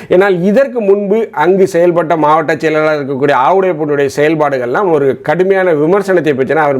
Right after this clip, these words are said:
மிகப்பெரிய அளவில் களத்துல ஈடுபாடு காட்டல அப்படிங்கிறது தான் உண்மை. திமுகவுடைய மாநில தலைமை, திமுகவுடைய தலைவரே வந்து அந்த மாவட்ட செயலாளர் மீது கடுமையான அதிருப்தியில் இருப்பதாகத்தான் செய்திகள் வருகிறது.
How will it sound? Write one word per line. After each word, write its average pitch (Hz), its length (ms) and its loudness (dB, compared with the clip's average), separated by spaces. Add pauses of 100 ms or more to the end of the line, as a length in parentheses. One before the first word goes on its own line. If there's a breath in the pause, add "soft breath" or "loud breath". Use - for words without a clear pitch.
மிகப்பெரிய 160 480 2
அளவில் 160 320 -2
களத்துல 151 460 -2
ஈடுபாடு 151 380 0 (100)
காட்டல 160 400 0 (480 loud breath)
அப்படிங்கிறது 160 580 0
தான் 165 220 0
உண்மை. 156 240 0 (420 loud breath)
திமுகவுடைய 214 640 2 (100)
மாநில 185 320 2 (140)
தலைமை, 147 260 0 (220)
திமுகவுடைய 170 520 2 (140)
தலைவரே 185 340 0 (100)
வந்து 151 180 -2 (320)
அந்த 147 220 0 (440)
மாவட்ட 165 400 2
செயலாளர் 151 380 0
மீது 233 120 -2 (160)
கடுமையான 196 400 0 (120)
அதிருப்தியில் 165 440 0
இருப்பதாகத்தான் 139 640 -2
செய்திகள் 143 340 2
வருகிறது. 131 300 0